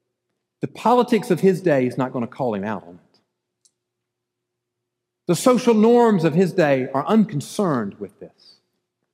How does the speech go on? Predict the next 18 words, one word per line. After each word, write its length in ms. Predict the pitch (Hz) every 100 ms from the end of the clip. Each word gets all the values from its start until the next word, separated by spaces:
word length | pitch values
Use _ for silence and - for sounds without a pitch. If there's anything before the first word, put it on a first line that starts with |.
| _ -
But 120 | 170
his 100 | 139
point 300 | - 196 135
is 160 | 107
this. 420 | - 110 - _ _ _ _ _ _ _ _ _ _ _ _ _ _ _ _
When 100 | 135
it 80 | 135
comes 260 | 190 185 175
to 100 | 156
the 60 |
judgment 460 | 127 156 165 147 131
of 80 | 120
God, 220 | 156 135
he 100 | 151
won't 180 | 143 127
answer 300 | 151 143 120
to 160 | -
men, 340 | 113 123 107